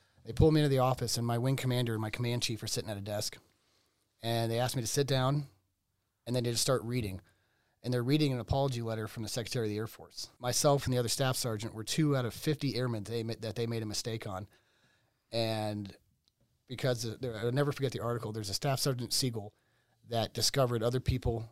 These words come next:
that should have been, met the board that he was with at his unit somewhere in the Air Force didn't meet the board. So him and his leadership kept pushing up and pushing up, you know, and trying to get answers.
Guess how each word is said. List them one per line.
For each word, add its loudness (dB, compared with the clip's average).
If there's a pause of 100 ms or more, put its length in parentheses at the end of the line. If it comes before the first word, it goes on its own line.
that -10
should 2
have 0
been, 0
met -4
the -4
board -6 (140)
that -14
he -2
was -2
with 0
at -4
his 0
unit -4 (200)
somewhere -2
in 0
the -2
Air 2
Force -4 (200)
didn't 4
meet -2
the -10
board. -8 (460)
So 0
him 4
and 4
his 6
leadership 2
kept -4
pushing -2
up -2 (180)
and -20
pushing -2
up, -4 (460)
you -2
know, -2
and -2 (300)
trying 2
to 0
get 0
answers. 0